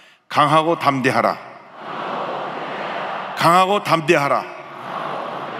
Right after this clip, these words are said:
우리 여호수아서 일 장의 말씀을 주셨는데, 여호수아 일 장 말씀 가운데 구 절 말씀을 가지고 함께 은혜를 나누기 원합니다.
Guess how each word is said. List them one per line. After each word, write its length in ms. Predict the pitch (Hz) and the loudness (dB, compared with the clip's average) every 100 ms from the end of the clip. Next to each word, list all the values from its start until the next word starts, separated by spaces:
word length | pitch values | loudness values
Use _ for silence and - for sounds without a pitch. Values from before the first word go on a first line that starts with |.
| - - - - - - - - - - - _ _ _ _ _ | -10 -10 -10 -10 -10 -12 -12 -16 -18 -20 -20 _ _ _ _ _
우리 160 | - 127 | -10 -2
여호수아서 480 | 127 117 131 117 127 | 0 0 -2 -4 -6
일 120 | 117 | -6
장의 180 | 123 113 | -6 -6
말씀을 320 | 107 - 110 | -6 -6 -10
주셨는데, 680 | 101 110 98 95 104 95 120 - _ _ _ _ _ _ _ _ _ _ _ _ _ | -8 -10 -8 -6 -4 -4 -6 -12 _ _ _ _ _ _ _ _ _ _ _ _ _
여호수아 280 | 113 104 110 | -12 -12 -12
일 160 | 113 - | -14 -14
장 160 | 104 | -12
말씀 260 | 104 101 104 | -12 -12 -12
가운데 560 | - - - - 53 - _ _ _ _ _ _ | -10 -12 -14 -14 -16 -18 _ _ _ _ _ _
구 80 | 110 | -8
절 140 | 131 | -6
말씀을 360 | 117 107 - 110 | -6 -8 -10 -12
가지고 380 | 104 - 107 - | -12 -14 -16 -18
함께 520 | - 101 - - - _ _ _ _ | -16 -20 -16 -16 -16 _ _ _ _
은혜를 280 | 104 107 - | -16 -14 -14
나누기 300 | - - - | -14 -16 -16
원합니다. 520 | - 50 50 _ _ | -16 -16 -18 _ _